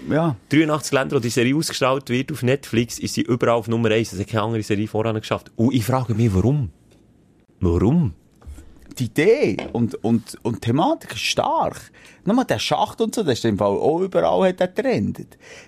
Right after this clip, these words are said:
Speaker 1: Das ist, das ist halt so irgendetwas
Speaker 2: Echt die menschlichen Abgründe und der Mensch hat irgendwie so ein perverses Bedürfnis, sich die noch reinzuziehen. So,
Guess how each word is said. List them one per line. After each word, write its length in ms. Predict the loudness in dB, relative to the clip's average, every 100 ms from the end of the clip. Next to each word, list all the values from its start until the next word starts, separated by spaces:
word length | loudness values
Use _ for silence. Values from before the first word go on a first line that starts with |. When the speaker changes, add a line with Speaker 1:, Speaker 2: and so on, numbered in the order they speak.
| -6
Speaker 1:
Das 200 | -4 -2
ist, 220 | -2 -2 -10 -16
das 180 | -8 -2
ist 140 | 0 2
halt 200 | 2 2
so 220 | 2 2
irgendetwas 560 | 0 -2 2 2 4
Speaker 2:
Echt 220 | 4 2 2
die 80 |
menschlichen 520 | 2 2 2 0 0 0
Abgründe 600 | 0 -2 -2 0 0 -2
und 80 | 0
der 60 |
Mensch 240 | 2 2 0
hat 100 | -2
irgendwie 240 | 0 -2
so 100 | -4
ein 120 | -4
perverses 560 | 0 2 2 0 -2 -4
Bedürfnis, 760 | -2 0 2 2 2 0 -2 -6 -16 -6
sich 160 | -4 0
die 180 | 0 2
noch 120 | 2
reinzuziehen. 480 | 2 2 2 0 2
So, 120 | 0